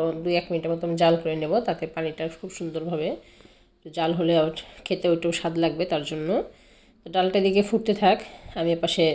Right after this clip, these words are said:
ডালটা বাগার দেওয়ার জন্য বা ফোড়নে দেওয়ার জন্য বা তেলে দেওয়ার জন্য, যে যে ভাষায় বলেন, তেল দেওয়ার জন্য আমি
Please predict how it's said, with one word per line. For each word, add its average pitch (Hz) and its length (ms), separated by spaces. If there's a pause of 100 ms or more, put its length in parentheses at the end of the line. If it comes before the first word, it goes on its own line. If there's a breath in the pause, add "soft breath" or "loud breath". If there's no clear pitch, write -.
(100)
ডালটা 165 300 (800 soft breath)
বাগার 165 420
দেওয়ার 160 240
জন্য 160 160 (160)
বা 180 60 (100)
ফোড়নে 175 480
দেওয়ার 160 240
জন্য 156 180 (540 loud breath)
বা 151 160 (160)
তেলে 196 200
দেওয়ার 180 220
জন্য, 165 140 (140)
যে 175 100 (100)
যে 180 100 (100)
ভাষায় 170 320
বলেন, 185 200 (840 soft breath)
তেল 175 180
দেওয়ার 165 180
জন্য 170 200
আমি 226 100